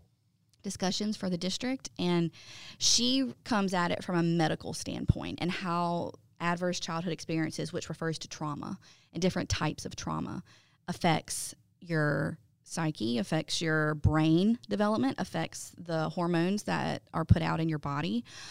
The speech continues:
um, affects, uh, your life expectancy, because it's linked to six of the leading causes of deaths in the United States. So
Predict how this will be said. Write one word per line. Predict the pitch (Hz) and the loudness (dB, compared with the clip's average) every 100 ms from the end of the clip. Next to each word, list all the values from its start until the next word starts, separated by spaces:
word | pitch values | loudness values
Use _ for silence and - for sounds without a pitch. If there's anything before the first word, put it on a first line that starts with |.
| - - - | -14 -16 -2
um, | 180 175 160 160 - - _ | 4 6 6 2 0 -8 _
affects, | 180 - 175 - - - - - _ _ _ _ | -6 0 0 0 -8 -16 -16 -20 _ _ _ _
uh, | - 190 165 - - - _ _ | -4 -2 0 -4 -8 -12 _ _
your | 190 196 | -4 -2
life | 180 196 247 | 0 -2 -2
expectancy, | 214 - 156 - - - - | -6 -4 -4 -4 -10 -10 -8
because | - 170 190 165 156 | -8 -4 0 0 0
it's | 175 - | -2 -2
linked | 175 175 180 185 - | -2 0 0 -2 -6
to | - 190 175 170 160 - - - - _ _ _ _ | -2 0 2 2 -2 -12 -18 -20 -20 _ _ _ _
six | - - 208 - | -8 -2 0 0
of | - | -4
the | 175 | -2
leading | 170 175 180 180 | -2 -2 -2 -2
causes | - 160 156 156 151 156 - - | -2 -2 -2 -2 -4 -6 -12 -8
of | 170 160 165 - _ _ _ _ | -6 -6 -8 -16 _ _ _ _
deaths | - 202 170 - - - _ _ - | -6 -4 -4 -8 -16 -18 _ _ -2
in | 175 160 156 | 2 2 2
the | |
United | 165 160 160 165 | -2 -2 -2 -6
States. | - - - - | -8 -6 -8 -14
So | - - 185 185 175 | -10 -2 2 2 0